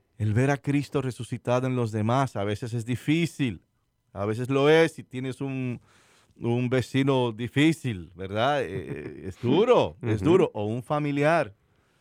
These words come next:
Speaker 1: o, o un compañero de trabajo, que eso es terrible cada vez que lo es.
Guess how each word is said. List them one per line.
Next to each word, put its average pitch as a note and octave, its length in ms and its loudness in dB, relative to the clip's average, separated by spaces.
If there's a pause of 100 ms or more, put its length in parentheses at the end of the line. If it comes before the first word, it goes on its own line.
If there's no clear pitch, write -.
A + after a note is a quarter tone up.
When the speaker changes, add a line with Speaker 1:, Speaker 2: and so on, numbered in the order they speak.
(440)
Speaker 1:
o, G#2+ 160 0
o G#2 240 -2
un A#2 140 -2
compañero C#3+ 580 2
de C#3+ 80 2
trabajo, B2+ 460 2
que A#2+ 80 -10
eso C#3+ 120 -6
es - 80 -8
terrible B2+ 680 0
cada B2 220 2
vez C3 160 -2
que A#2+ 120 -8
lo A#2 160 2
es. D3+ 260 -2